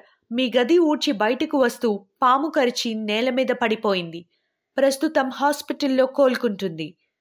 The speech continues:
పాము పారిపోయింది. ఎందుకైనా మంచిదని మీ రూమ్ మారుస్తున్నారు," అని సర్గీ చెప్తాడు. కాస్త ఎడంగా నిలబడి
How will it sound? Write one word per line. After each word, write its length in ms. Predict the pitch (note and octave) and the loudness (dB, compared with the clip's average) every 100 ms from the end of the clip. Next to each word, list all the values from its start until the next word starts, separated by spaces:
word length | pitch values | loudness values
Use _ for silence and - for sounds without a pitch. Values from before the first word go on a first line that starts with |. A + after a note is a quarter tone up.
| _ _ _ - | _ _ _ 2
పాము 360 | C4 C4 C4+ C4+ | 4 4 0 2
పారిపోయింది. 760 | B3 C4 - A3 F#3+ E3+ E3 _ _ _ _ _ - | 2 2 0 0 0 -6 -12 _ _ _ _ _ -2
ఎందుకైనా 580 | A#3 D4+ D4+ D4+ C#4+ C4+ | 0 0 0 0 0 0
మంచిదని 680 | A#3+ B3 C4+ C4+ A#3 G#3 | 0 -2 0 0 0 -2
మీ 240 | F#3+ G#3 A#3 | -4 -4 -2
రూమ్ 300 | A#3+ B3 A#3+ | -2 -2 0
మారుస్తున్నారు," 800 | A#3 A#3+ - A3+ F#3 E3+ D#3 D#3+ _ _ _ _ _ - | 0 0 -4 -4 -4 -4 -6 -10 _ _ _ _ _ -6
అని 200 | A3+ C4+ | -2 -2
సర్గీ 340 | A4+ C#4 G#3 A#3 | -2 -2 -2 -4
చెప్తాడు. 500 | A3+ F#3+ - D#3+ - _ _ _ _ _ _ - | -4 -6 -4 -6 -6 _ _ _ _ _ _ -4
కాస్త 340 | B3+ C#4+ - | -2 -2 -2
ఎడంగా 460 | D4 G3 F#3 B3 D#4+ | -2 0 -2 0 0
నిలబడి 540 | C#4+ G#3 G#3 G#3 G#3 | 0 0 0 0 -2